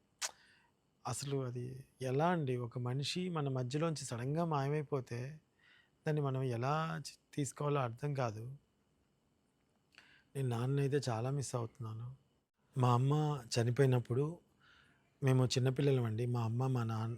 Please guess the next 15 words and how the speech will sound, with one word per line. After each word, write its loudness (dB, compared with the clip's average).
మా, 0
మా 0
అమ్మకి -2
మేము 0
ముగ్గురం, -2
అక్క, -8
అన్నయ్య, -2
నేను. -4
అయితే 2
మళ్ళీ 4
ఇంకో 2
పెళ్లి 2
చేసుకోకుండా -2
మా -2
అన్నయ్య, -4